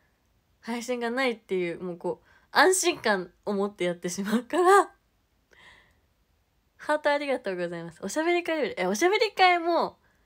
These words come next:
ワンチャン残るじゃないですか、<laughs> データが。<laughs> 「曽我部おしゃべり会サンプル」とかになるかもしれないじゃないですか。だから規制かけられるんだけど。本当にね、そう。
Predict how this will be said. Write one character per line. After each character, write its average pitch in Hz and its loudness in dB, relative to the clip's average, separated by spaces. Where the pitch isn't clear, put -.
ワ 254 2
ン 427 -2
チ - 4
ャ 381 8
ン 339 0
残 320 0
る 285 0
じ 202 0
ゃ 190 0
な 180 -2
い 170 -6
で 160 -8
す - -20
か、 185 -2
<laughs> - -20
デ 175 -2
ー - -10
タ 190 6
が。 226 2
<laughs> - -16
「曽 226 -2
我 196 2
部 170 2
お 170 0
し 196 -6
ゃ 202 2
べ 190 0
り 190 0
会 190 -4
サ 220 0
ン 196 -2
プ - -14
ル」 151 -14
と - -8
か 175 0
に 170 2
な 226 4
る 254 6
か 165 -2
も 156 -8
し 220 -4
れ 240 4
な 247 2
い 226 0
じ 185 -6
ゃ - -6
な 160 -10
い 156 -12
で 175 -14
す - -20
か。 - -8
だ 170 -16
か 170 -10
ら 156 -10
規 - -20
制 165 -8
か 165 -10
け 165 -10
ら 160 -10
れ 160 -10
る 156 -14
ん 147 -18
だ 156 -18
け - -20
ど。 156 -14
本 233 -10
当 247 2
に 247 0
ね、 196 -2
そ - -16
う。 - -16